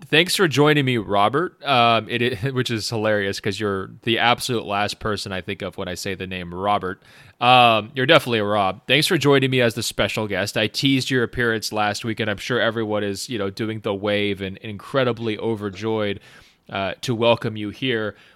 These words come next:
We're gonna have a real fun, uh, kinda roundabout type episode. Andrew's not here to kind of organize things, so you know what happens. You know, everything's,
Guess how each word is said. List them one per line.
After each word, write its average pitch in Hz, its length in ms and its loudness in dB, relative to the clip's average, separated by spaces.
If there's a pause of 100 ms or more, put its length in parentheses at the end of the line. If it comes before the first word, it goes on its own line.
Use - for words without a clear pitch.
We're 139 140 -2
gonna 175 140 2
have 160 100 4
a 139 60 4
real 139 240 6
fun, 135 540 2
uh, 110 160 -2
kinda 131 220 0
roundabout 117 640 4
type 117 300 2
episode. 107 680 -4 (100)
Andrew's 123 400 -2
not 117 220 2
here 117 240 0
to 110 80 -4
kind 117 180 -2
of 101 180 -6
organize 110 640 -4
things, 101 320 -8
so - 80 -6
you 113 120 -2
know 120 100 2
what 113 160 2
happens. 104 580 0
You 101 60 -6
know, 98 100 -4
everything's, 101 800 -4